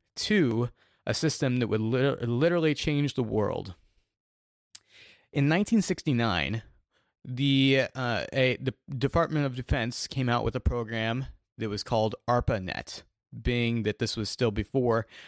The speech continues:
uh, Dep-, darpa, or arpa became darpa. <laughs> So it was called arpanet. And, uh, arpanet was basically a connected but not mobile, uh,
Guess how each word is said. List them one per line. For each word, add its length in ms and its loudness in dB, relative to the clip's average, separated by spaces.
uh, 260 0
Dep-, 380 -2
darpa, 800 0
or 100 0
arpa 320 0
became 340 -4
darpa. 840 0
<laughs> 0 -
So 260 -4
it 40 0
was 120 -2
called 200 0
arpanet. 680 -2
And, 500 0
uh, 200 2
arpanet 640 0
was 180 -4
basically 880 -2
a 60 -10
connected 720 -2
but 120 2
not 440 0
mobile, 840 2
uh, 360 0